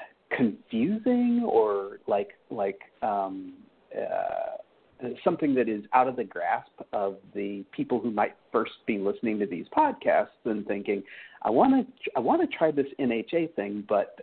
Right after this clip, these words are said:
um, that Jeffrey guy sounds strange." Um, I don't want it to be, I don't want it to be a strange thing. I just really want it to be a choice over where I put my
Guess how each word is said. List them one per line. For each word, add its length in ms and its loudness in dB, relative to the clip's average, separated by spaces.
um, 400 -4
that 200 2
Jeffrey 300 2
guy 260 -2
sounds 320 -4
strange." 500 -4
Um, 240 2
I 40 2
don't 180 2
want 160 4
it 100 -4
to 80 2
be, 380 2
I 60 2
don't 100 4
want 140 2
it 80 -6
to 100 -4
be 120 -6
a 100 -8
strange 460 -6
thing. 240 -2
I 80 -4
just 260 -16
really 260 -4
want 220 -4
it 140 -12
to 60 -6
be 520 -6
a 100 0
choice 380 2
over 340 4
where 540 4
I 120 0
put 320 2
my 680 -4